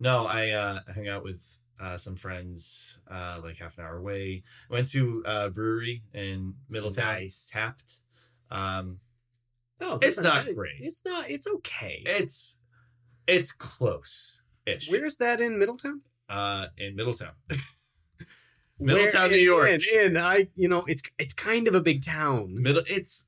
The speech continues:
Speaker 1: what, like, the middle, you know? It's, you know, it's
Speaker 2: Yeah.
Speaker 1: the food is just okay. The, um, atmosphere is <laughs> just okay. The prices are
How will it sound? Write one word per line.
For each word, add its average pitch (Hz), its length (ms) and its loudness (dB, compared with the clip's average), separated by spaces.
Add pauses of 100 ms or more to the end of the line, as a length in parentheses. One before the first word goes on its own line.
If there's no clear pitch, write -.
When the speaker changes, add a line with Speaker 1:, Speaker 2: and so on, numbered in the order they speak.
(120)
Speaker 1:
what, 131 380 -2
like, 143 220 4
the 156 80 2
middle, 135 480 2 (140)
you 104 100 -6
know? 107 240 -2 (400)
It's, - 540 -6
you 117 160 -8
know, 110 100 -6
it's 113 80 -2
Speaker 2:
Yeah. 120 360 2 (600)
Speaker 1:
the 139 160 4
food 175 540 4
is 165 280 4
just 151 400 0
okay. 160 760 0 (540)
The, 117 420 0
um, 107 440 -2 (140)
atmosphere 147 640 0
is 135 260 -2
<laughs> - 100 -2
just - 320 -4
okay. 139 600 -2 (1200)
The 131 180 2
prices 175 880 4 (240)
are 147 360 4